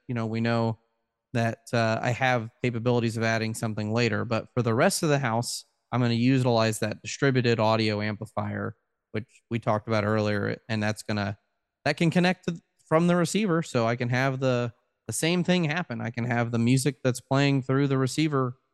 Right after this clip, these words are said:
go into that amp and go to the rest of the house. Um, so I don't lose any functionality there, but I just gain the ability to power multiple speakers at the correct wattage and, uh, ohms.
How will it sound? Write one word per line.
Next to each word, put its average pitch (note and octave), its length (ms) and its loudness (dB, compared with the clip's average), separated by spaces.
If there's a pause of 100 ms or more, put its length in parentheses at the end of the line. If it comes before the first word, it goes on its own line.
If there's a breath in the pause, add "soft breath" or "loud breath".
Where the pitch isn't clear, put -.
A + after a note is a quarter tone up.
(460)
go C3+ 140 2
into D3+ 160 0
that D3+ 180 4
amp D#3 300 0
and A2+ 240 -4
go B2 140 2
to C3+ 100 0
the B2+ 120 -2
rest C3+ 280 -2
of C3+ 40 -2
the B2+ 60 0
house. A#2+ 460 -6 (540)
Um, G#2+ 500 0 (1200 soft breath)
so - 160 -2
I B2+ 40 2
don't E3+ 180 2
lose E3 420 4
any D3 140 2
functionality C3+ 640 0
there, A#2 200 0
but A#2 160 -4
I A#2 100 -2
just A#2+ 260 -10
gain C3+ 240 2
the C#3 80 2
ability A#2+ 400 0
to G#2+ 80 -8
power A2+ 340 0
multiple A2+ 460 -6
speakers A2+ 580 -2
at A2+ 160 -6
the A#2 60 -10
correct A2+ 560 -2 (600)
wattage A#2 540 0
and, G#2+ 480 -4
uh, A#2 100 -4
ohms. G#2+ 180 -8